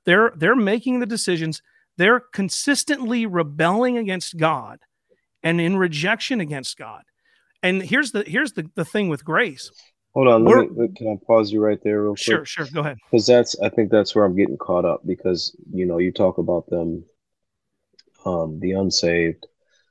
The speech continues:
Speaker 2: um, consistently rebelling against God, right? But it was set for them to do that from eternity past. Like, they were decreed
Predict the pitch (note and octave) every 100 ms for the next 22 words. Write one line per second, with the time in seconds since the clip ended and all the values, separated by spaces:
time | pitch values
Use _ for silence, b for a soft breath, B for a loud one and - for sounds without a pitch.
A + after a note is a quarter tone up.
0 | _ _ - F2+ E2+ D#2 D2+ - - _
1 | _ _ _ - G2 - A2 - G2+ F#2
2 | F#2 F2 E2+ D#2+ F#2 F#2 E2+ D2+ D#2+ D2+
3 | - D#2+ D#2+ D2 A1 A1+ C#2 C#2 - _
4 | _ _ _ _ _ - - F#2+ F2 -
5 | _ _ _ _ _ - A2 - G2 F2
6 | - - A#2 - - - G#2+ G2+ G2 G2
7 | F2+ - D#2 G#2 A#2+ - - - _ _
8 | _ _ _ _ _ - F#2 E2 C#2+ _
9 | - F2 G#2+ F#2+ D#2 C#2+ G#2+ G#2+ D#2 -
10 | F2 D#2 - E2 G#2 G2+ F#2+ F2 E2 _
11 | _ _ - F#2+ - - B2 G#2 F2